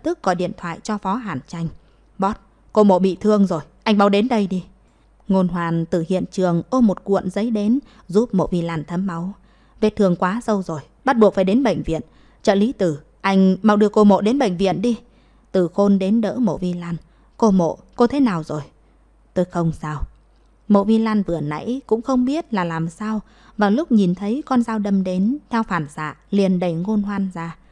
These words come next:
Cô vốn dĩ muốn né tránh, nhưng nếu như cô né tránh thì nhát dao này, chỗ bị thương lúc này không phải là cánh tay của cô, mà là lưng của Ngôn Hoan. Thậm chí sẽ đâm trúng một bộ phận nào đó của Ngôn Hoan, hậu quả không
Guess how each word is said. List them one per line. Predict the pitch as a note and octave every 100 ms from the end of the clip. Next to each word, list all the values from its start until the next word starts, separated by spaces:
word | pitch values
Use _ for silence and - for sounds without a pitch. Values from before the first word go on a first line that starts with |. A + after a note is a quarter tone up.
| _ _ _ -
Cô | F#3
vốn | E3+ F#3
dĩ | G3+ F#3 F3 F#3+
muốn | F#3+ G3+
né | G#3 G3 A3
tránh, | F3+ F3+ A#3 - -
nhưng | - G#3+
nếu | G#3 G#3
như | C4+ A3 A3
cô | G#3+ A#3
né | G#3+ B3+
tránh | - G#3 A#3+ D#4+ -
thì | G#3+
nhát | A3 E4 -
dao | C#4 B3+
này, | F3+ D#3 C#3+ _ _
chỗ | - A#3
bị | G#3 F3 -
thương | F#3+ F3+
lúc | A3+ C#4+
này | E3+ D3+ C#3+ C#3+
không | - A3+
phải | F3+
là | D3+
cánh | C#3+ F3+ A#3+
tay | G#3+ G3
của | - D3+ -
cô, | D#3+ D#3+ - - -
mà | G#3
là | G#3 G3
lưng | G#3 C#4+ C4+
của | F3
Ngôn | E3 A3+ G#3+
Hoan. | G#3+ G#3+ G3 - _ _ _
Thậm | - F#3
chí | - F#3 F3+ G#3+ B3+ - -
sẽ | -
đâm | G#3+ G#3 F3+
trúng | G3 F#3 A#3+ D4
một | F#3
bộ | F#3+ F#3
phận | G#3 F3+
nào | F#3 E3+
đó | D#3+ F3+ B3
của | A#3+
Ngôn | F3+ A3 G#3+
Hoan, | G#3 G#3 F#3+ - _ _
hậu | F#3+ F3 -
quả | F3 D#3 C#3+ -
không | - G3+